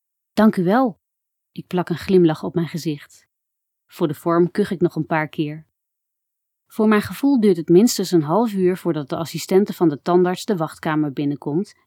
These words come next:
en mijn naam noemt. Al die tijd heb ik de blik van de assistente achter de balie vermeden. Nu hoor ik haar zacht tegen haar collega mompelen dat mevrouw een beetje angstig is.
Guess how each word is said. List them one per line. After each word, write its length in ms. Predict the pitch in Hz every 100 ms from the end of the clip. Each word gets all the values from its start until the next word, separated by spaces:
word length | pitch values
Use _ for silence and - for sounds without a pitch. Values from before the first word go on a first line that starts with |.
| _
en 120 | 226
mijn 180 | 165 151
naam 280 | 170 220 202
noemt. 380 | 151 151 - _ _ _ _ _ _ _ _ _ _ _
Al 220 | 254 277
die 100 | 247
tijd 300 | - 180 175
heb 140 | 175
ik 120 | 156
de 100 | -
blik 220 | 135 175 -
van 160 | 180
de 60 | 165
assistente 600 | 160 - - - 185 170
achter 260 | 170 -
de 100 | 156
balie 360 | 147 143 156 170
vermeden. 580 | 196 175 147 143 147 - _ _ _ _ _ _ _ -
Nu 180 | 165
hoor 220 | 156 165 151
ik 80 |
haar 140 | 160 147
zacht 260 | 190 175
tegen 260 | - 180 180
haar 140 | 160
collega 480 | 151 165 160 185 190
mompelen 480 | 190 190 185 196 175
dat 260 | 160 156 _
mevrouw 500 | 165 151 170 185 175
een 100 | 160
beetje 320 | 160 156 -
angstig 420 | 180 247 - 226
is. 380 | 175 143 - -